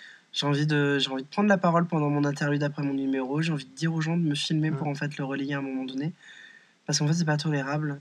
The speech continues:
Speaker 1: Et en fait, je, je, je me suis dit, on peut pas, on peut pas laisser cette séquence sans, euh, s-, sans témoignage de soutien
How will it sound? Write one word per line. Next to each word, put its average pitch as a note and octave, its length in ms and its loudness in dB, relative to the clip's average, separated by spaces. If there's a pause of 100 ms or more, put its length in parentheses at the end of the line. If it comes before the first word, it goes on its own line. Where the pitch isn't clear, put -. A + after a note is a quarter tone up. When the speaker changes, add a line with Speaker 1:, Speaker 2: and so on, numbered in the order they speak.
(100)
Speaker 1:
Et D3 200 -4
en C#3 80 -4
fait, D#3 200 -2
je, D3 380 -6
je, - 160 -14 (240)
je D#3 180 -4
me D3 40 0
suis D3 200 -4
dit, E3 100 -2
on F3 80 2
peut D3+ 140 -10
pas, E3 320 -2 (920)
on E3+ 100 4
peut E3 120 4
pas G3 160 4
laisser G#3 300 4
cette F3 240 0
séquence E3 600 0
sans, E3+ 520 0
euh, C#3 320 0 (920)
s-, - 500 2
sans E3+ 380 2
témoignage F#3 580 4
de - 80 -2
soutien E3+ 540 -2